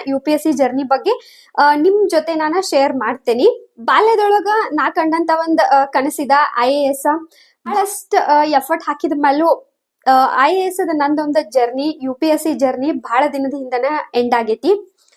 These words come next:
ಇವತ್ ನಾನ ನನ್ನ ಕಾಮೆಂಟ್ ಸೆಕ್ಷನ್ ಒಳಗ ಕಾಮೆಂಟ್ಗಳು ಓದ್ತಿರ್ತೇನೆ. ಅದ್ರಾಗನು ಹದಿನೆಂಟರಿಂದ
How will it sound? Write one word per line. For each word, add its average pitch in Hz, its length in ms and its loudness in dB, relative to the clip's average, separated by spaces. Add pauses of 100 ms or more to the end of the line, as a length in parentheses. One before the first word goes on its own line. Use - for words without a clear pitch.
(160)
ಇವತ್ 466 280 4
ನಾನ 480 180 4
ನನ್ನ 440 420 2 (120)
ಕಾಮೆಂಟ್ 302 360 2
ಸೆಕ್ಷನ್ 403 380 0
ಒಳಗ 381 280 2 (380)
ಕಾಮೆಂಟ್ಗಳು 381 500 2
ಓದ್ತಿರ್ತೇನೆ. 294 720 -4
ಅದ್ರಾಗನು 453 680 4
ಹದಿನೆಂಟರಿಂದ 349 840 0